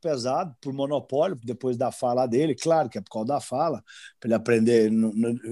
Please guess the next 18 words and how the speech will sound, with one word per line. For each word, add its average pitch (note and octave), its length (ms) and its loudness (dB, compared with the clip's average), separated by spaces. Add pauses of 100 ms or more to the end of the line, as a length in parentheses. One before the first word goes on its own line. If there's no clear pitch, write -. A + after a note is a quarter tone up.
(240)
errou, B2+ 480 6
não B2+ 100 0
ficou A#2 240 -2
quieto, C#3 360 0
tinha G#2+ 120 -10
que - 120 -10 (120)
ter A2+ 240 -4
aprendido A2+ 460 4
a G#2+ 180 2
ficar - 260 0
quieto, B2 380 4 (300)
tá A2 100 2
numa A#2+ 240 8
ditadura A2+ 640 6
de A2 80 2
esquerda, C3 560 6
né? C#3+ 100 -4 (420)
É, C3+ 260 8